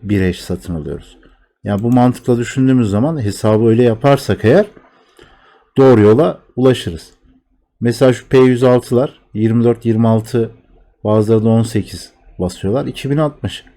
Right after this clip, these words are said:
Türkiye'de piyasada pek kalmadılar ama kalanlarda çok yüksek fiyat istiyorlar. On iki bin liraya alacağız. Bölü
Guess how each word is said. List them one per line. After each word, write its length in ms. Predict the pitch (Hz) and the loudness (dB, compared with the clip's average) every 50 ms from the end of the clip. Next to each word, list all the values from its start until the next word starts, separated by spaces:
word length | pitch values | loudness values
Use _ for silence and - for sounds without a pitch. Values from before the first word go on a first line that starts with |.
| _ _ _ - _ _ _ _ _ _ _ _ _ _ _ _ | _ _ _ -20 _ _ _ _ _ _ _ _ _ _ _ _
Türkiye'de 400 | _ - 117 113 - 127 117 123 | _ -10 -8 -2 -2 0 0 0
piyasada 460 | 120 - - 127 120 113 131 120 123 123 | -2 0 -2 -2 -2 -2 -2 -2 -2 -2
pek 280 | 123 - 120 117 - | -2 -2 -4 -4 -4
kalmadılar 540 | - 139 131 131 127 110 95 92 101 131 165 | -2 -2 0 2 2 0 0 -2 -2 -2 -2
ama 300 | 202 170 135 131 131 - _ _ _ _ _ _ _ _ _ _ _ - | 0 0 -2 -4 -4 -8 _ _ _ _ _ _ _ _ _ _ _ -8
kalanlarda 580 | - - 110 110 110 110 113 113 117 113 135 135 | -2 0 2 4 4 4 4 2 2 0 -2 -4
çok 260 | - - - - 113 | -2 -4 -4 -4 -6
yüksek 320 | 107 104 - - 127 120 - | -10 -10 -4 -2 -2 -2 -2
fiyat 300 | - - 101 92 92 - | -2 -2 -2 -2 -2 -6
istiyorlar. 460 | - - - - 101 110 147 180 185 - _ _ _ _ _ _ _ _ _ _ _ _ | -14 -14 -8 -6 -4 -4 -4 -6 -10 -12 _ _ _ _ _ _ _ _ _ _ _ _
On 180 | 135 147 160 156 | -2 0 2 2
iki 200 | 143 - - 117 | 0 0 -2 0
bin 120 | 107 104 | 0 2
liraya 200 | 107 120 151 160 | 2 2 2 2
alacağız. 440 | 156 147 139 113 104 92 - - - _ _ _ | 2 2 2 0 -2 -2 -4 -8 -16 _ _ _
Bölü 400 | - 110 123 127 117 117 135 185 | -2 2 2 4 4 2 0 -2